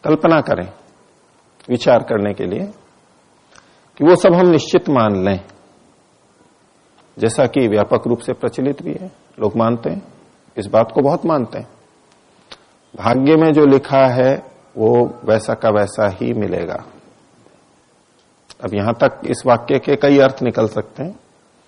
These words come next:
जितना है उतना ही मिलेगा, ये बात तो ठीक है, परमात्मा के द्वारा, ये साथ में जोड़ेंगे।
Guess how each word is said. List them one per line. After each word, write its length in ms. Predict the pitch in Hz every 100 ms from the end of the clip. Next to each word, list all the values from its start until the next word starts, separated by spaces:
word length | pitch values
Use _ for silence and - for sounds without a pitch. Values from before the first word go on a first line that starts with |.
| _ _ _ _ -
जितना 460 | 104 - 147 156
है 240 | 151 151 165
उतना 380 | - 123 143 143
ही 160 | 139
मिलेगा, 680 | 143 139 135 135 156 165 - -
ये 100 | 120
बात 260 | 113 110
तो 60 | -
ठीक 300 | - - -
है, 100 | - - _ _ _ _ _ _ _ _ _ _ _ _ _ _ _ _
परमात्मा 540 | - 120 120 113 - 110
के 200 | 104 104
द्वारा, 360 | 85 92 98 -
ये 60 | 107
साथ 320 | - - -
में 80 | 107
जोड़ेंगे। 440 | 95 92 92 95